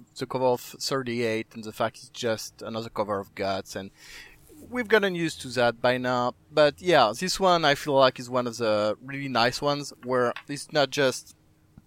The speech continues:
Guts standing in a pose and being there and doing nothing. It's, uh,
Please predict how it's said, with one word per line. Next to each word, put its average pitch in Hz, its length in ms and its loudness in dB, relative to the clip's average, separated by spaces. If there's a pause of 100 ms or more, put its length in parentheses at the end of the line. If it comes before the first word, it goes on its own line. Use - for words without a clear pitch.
(540)
Guts 117 260 -2
standing 123 460 -6
in 113 60 -8
a 107 60 -8
pose 110 480 -4
and 95 200 -12
being 104 340 -12 (440)
there 104 320 -2
and 101 180 -6
doing 107 200 -8
nothing. 107 540 -4
It's, - 240 -10
uh, 104 260 0